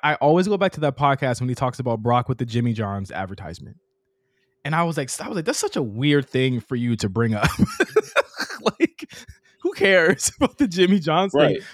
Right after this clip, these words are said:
Speaker 1: But he always advocated, i-, i-, you know, your mileage may vary. You may be Adam Page here, or you may be, you know, anyone else here. It,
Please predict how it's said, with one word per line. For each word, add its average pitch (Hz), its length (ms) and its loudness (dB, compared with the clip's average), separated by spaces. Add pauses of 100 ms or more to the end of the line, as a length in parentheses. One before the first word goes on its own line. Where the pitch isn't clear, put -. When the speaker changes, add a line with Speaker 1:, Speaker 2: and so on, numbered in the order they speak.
(100)
Speaker 1:
But 185 100 6
he 180 80 2 (260)
always 202 360 6
advocated, 143 840 -2 (1160)
i-, 160 40 -6
i-, 190 640 -14
you 285 100 0
know, 196 140 6
your 185 120 4
mileage 196 300 4
may 170 100 2
vary. 143 300 4
You 165 60 0
may 175 180 2
be 156 160 0
Adam 143 180 2
Page 143 240 -2
here, 143 160 0
or 143 40 2
you 120 120 0
may 123 160 -2
be, 123 140 -4
you 120 200 -4
know, 104 260 -6 (580)
anyone 139 320 0
else 117 160 -2
here. 113 340 -4 (440)
It, - 120 -16